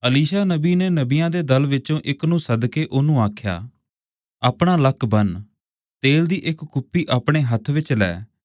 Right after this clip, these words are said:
ਅਤੇ ਰਾਮੋਤ ਗਿਲਿਆਦ ਨੂੰ ਜਾ। ਜਦ ਤੂੰ ਉੱਥੇ ਪਹੁੰਚੇ, ਤਦ ਨਿਮਸ਼ੀ ਦੇ ਪੋਤਰੇ ਯਹੋਸ਼ਾਫਾਤ ਦੇ ਪੁੱਤਰ ਯੇਹੂ ਨੂੰ ਲੱਭ ਲਈਂ ਅਤੇ ਤੂੰ ਅੰਦਰ ਜਾ ਕੇ ਉਹਨੂੰ ਉਹਦੇ ਭਰਾਵਾਂ ਵਿੱਚੋਂ ਉਠਾ ਕੇ ਅੰਦਰਲੀ ਕੋਠੜੀ ਵਿੱਚ ਲੈ ਜਾਈਂ।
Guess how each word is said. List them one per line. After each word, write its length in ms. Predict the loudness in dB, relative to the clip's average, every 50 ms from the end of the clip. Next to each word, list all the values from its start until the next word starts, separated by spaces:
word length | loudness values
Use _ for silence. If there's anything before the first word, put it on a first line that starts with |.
| _ _ _ -6
ਅਤੇ 200 | -4 -2 0 2
ਰਾਮੋਤ 400 | 2 2 2 2 2 2 2 0
ਗਿਲਿਆਦ 500 | 0 0 2 2 4 4 4 4 2 2
ਨੂੰ 160 | 2 0 0 2
ਜਾ। 220 | 2 0 0 0 -6 _ _ _ _ _ _ _ _ _ _ -4 -4 0
ਜਦ 260 | 0 0 -2 -2 -2
ਤੂੰ 180 | -2 -2 -2 0
ਉੱਥੇ 300 | -2 -2 0 2 0 0
ਪਹੁੰਚੇ, 540 | 2 2 0 0 0 -2 -6 -6 -8 -8 -12 _ _ _ _ _ _ _ _ _ _ -2
ਤਦ 160 | 0 0 2
ਨਿਮਸ਼ੀ 380 | 4 2 2 2 0 -2 -4 -2
ਦੇ 140 | 0 0 -2
ਪੋਤਰੇ 460 | 0 0 0 0 0 0 0 0 2
ਯਹੋਸ਼ਾਫਾਤ 840 | 2 2 2 2 0 0 0 0 -2 0 0 2 2 2 2 0 -2
ਦੇ 140 | -2 -2 -4
ਪੁੱਤਰ 360 | -2 -2 -4 -2 0 0 2
ਯੇਹੂ 380 | 2 2 2 2 2 0 0
ਨੂੰ 180 | 2 2 2 2
ਲੱਭ 200 | 2 2 2 2
ਲਈਂ 300 | 2 2 2 2 0 -4 -8 _ _ _ _ _ _ _ -6 -6
ਅਤੇ 160 | -2 0 0
ਤੂੰ 240 | 0 2 2 2 2
ਅੰਦਰ 260 | 2 2 2 2 0
ਜਾ 280 | 2 4 4 4 4 2
ਕੇ 160 | 2 0 -2
ਉਹਨੂੰ 380 | 0 0 2 2 4 4 2 2
ਉਹਦੇ 320 | 2 0 0 2 2 0
ਭਰਾਵਾਂ 400 | 0 0 2 2 2 2 2 2
ਵਿੱਚੋਂ 340 | 2 0 0 0 0 0 0
ਉਠਾ 300 | 0 0 2 2 2 0
ਕੇ 200 | 0 -2 -4 -4 -2
ਅੰਦਰਲੀ 380 | -2 0 0 0 2 2 0 0
ਕੋਠੜੀ 400 | 0 0 0 0 2 2 2 2
ਵਿੱਚ 220 | 2 2 0 0
ਲੈ 220 | 0 2 2 2 2
ਜਾਈਂ। 240 | 0 0 -2 -4